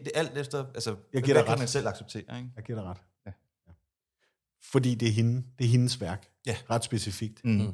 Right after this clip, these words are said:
Speaker 2: Det her er Mendes værk. Selvfølgelig har, som du siger, Spacey noget med det at gøre. Han
Speaker 1: Ja.
Speaker 2: bringer noget.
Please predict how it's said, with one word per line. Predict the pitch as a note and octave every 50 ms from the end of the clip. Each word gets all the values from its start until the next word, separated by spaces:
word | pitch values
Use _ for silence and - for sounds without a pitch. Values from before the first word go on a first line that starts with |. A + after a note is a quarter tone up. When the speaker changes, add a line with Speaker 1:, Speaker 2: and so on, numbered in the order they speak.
| - _
Speaker 2:
Det | - B2+
her | C#3 C3+
er | A#2+ G#2+
Mendes | G#2 A2 A#2+ C3+ C#3 C3 G#2
værk. | G#2 F#2+ F#2 F#2+ -
Selvfølgelig | - - G#2 - B2+ B2+ C#3+ C3 A2+
har, | F2 E2+
som | - - G2 F#2+
du | F#2+ F2+
siger, | - - G2+ F#2+
Spacey | F2 - - A2 A2 A2+ A2 -
noget | A2+ G#2 G#2 G2+ G2
med | F#2+ F#2
det | E2+ E2
at | D#2 -
gøre. | - E2+ F#2 A2 A#2
Han | G2+ F2
Speaker 1:
Ja. | A2 G2+
Speaker 2:
bringer | G2 A2 C3 B2+ F#2
noget. | F2 E2 D#2+ E2+ F#2